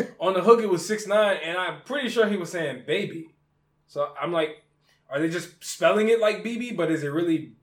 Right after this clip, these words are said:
Speaker 2: ba-, I don't
Speaker 1: How
Speaker 2: know,
Speaker 1: did they
Speaker 2: man.
Speaker 1: get
Speaker 2: I don't,
Speaker 1: baby
Speaker 2: I don't
Speaker 1: from
Speaker 2: know, man.
Speaker 1: B B? Oh my gosh.
Speaker 2: I don't know, man.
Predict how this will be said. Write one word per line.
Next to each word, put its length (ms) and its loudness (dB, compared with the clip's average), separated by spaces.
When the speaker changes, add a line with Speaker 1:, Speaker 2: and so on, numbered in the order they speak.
Speaker 2:
ba-, 180 -2
I 300 -6
don't 100 4
Speaker 1:
How 100 0
Speaker 2:
know, 100 0
Speaker 1:
did 120 -4
they 140 2
Speaker 2:
man. 80 -6
Speaker 1:
get 200 2
Speaker 2:
I 40 -10
don't, 100 -12
Speaker 1:
baby 520 -2
Speaker 2:
I 120 -8
don't 140 -6
Speaker 1:
from 100 -12
Speaker 2:
know, 160 -14
man. 320 -6
Speaker 1:
B 140 -12
B? 120 -20
Oh 220 -2
my 220 -12
gosh. 600 -12
Speaker 2:
I 40 -6
don't 140 -4
know, 120 -6
man. 200 -10